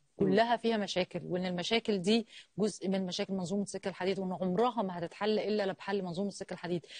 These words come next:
Speaker 2: بس اللي أنت بتحكيه دلوقتي يا شادي، إن مش منظومة السكة الحديد فقط، ده في منظومة تانية جنب منظومة
Speaker 1: طبعا.
Speaker 2: السكة الحديد وغ-، ومنظومة تالتة وإلى آخره. طب الحل فين؟ يعني ال-، الحل في المشهد ده إيه؟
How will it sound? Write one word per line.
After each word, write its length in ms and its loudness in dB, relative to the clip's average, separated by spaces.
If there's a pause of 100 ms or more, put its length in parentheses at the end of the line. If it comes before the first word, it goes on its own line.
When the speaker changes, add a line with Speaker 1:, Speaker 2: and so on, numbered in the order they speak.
(180)
Speaker 2:
بس 320 -4
اللي 240 2
أنت 120 2
بتحكيه 280 0
دلوقتي 320 2
يا 40 2
شادي، 460 0
إن 260 -6 (160)
مش 240 4
منظومة 240 4
السكة 280 0
الحديد 280 -2
فقط، 320 -4 (240)
ده 300 0
في 120 4
منظومة 500 4 (240)
تانية 280 6
جنب 240 2
منظومة 300 0
Speaker 1:
طبعا. 100 6
Speaker 2:
السكة 200 0
الحديد 400 2
وغ-، 240 4 (360)
ومنظومة 420 2
تالتة 340 4
وإلى 300 4
آخره. 240 0 (260)
طب 120 2
الحل 420 2
فين؟ 320 0 (140)
يعني 460 -4
ال-، 240 -2
الحل 380 6
في 120 -2
المشهد 400 2
ده 300 0
إيه؟ 140 -8